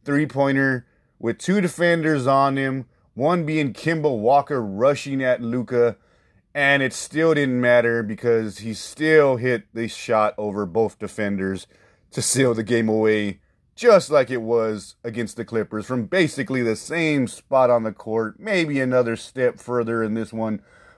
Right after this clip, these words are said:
But just insane, insane to watch Luka do these things. And I, I can't say this enough. Man, I'm glad that they are letting fans back in the arena.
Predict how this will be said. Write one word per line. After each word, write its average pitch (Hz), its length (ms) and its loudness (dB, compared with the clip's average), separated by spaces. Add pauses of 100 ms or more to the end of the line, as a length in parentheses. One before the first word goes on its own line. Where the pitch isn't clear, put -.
(100)
But 143 220 4
just 196 320 -2
insane, 180 760 -2
insane 190 600 -2
to 175 80 2
watch 165 240 4
Luka 160 240 -4
do 147 160 -4
these 131 220 -4
things. 107 380 -6 (440)
And 123 560 2 (1080)
I, 123 280 0
I 139 80 4
can't 160 280 2
say 151 220 0
this 143 200 -4
enough. 131 580 0 (720)
Man, 139 480 4
I'm 151 180 4
glad 143 300 6
that 131 100 -8
they 139 160 0
are 135 140 2
letting 131 220 -4
fans 127 340 -4
back 120 260 2
in 117 60 -8
the 120 140 -4
arena. 113 500 -4